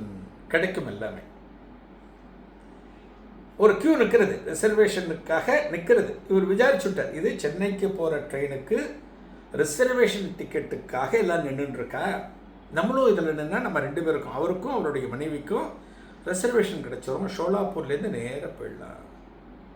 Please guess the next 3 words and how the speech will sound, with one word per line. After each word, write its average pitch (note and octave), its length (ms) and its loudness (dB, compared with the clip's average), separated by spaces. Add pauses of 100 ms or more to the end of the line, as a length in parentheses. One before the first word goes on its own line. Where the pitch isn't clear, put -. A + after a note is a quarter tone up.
(920)
அப்படின்னு G2+ 300 -10
நினைக்கிறார். - 380 -18 (1500)
ஏன்னா, E3+ 160 -6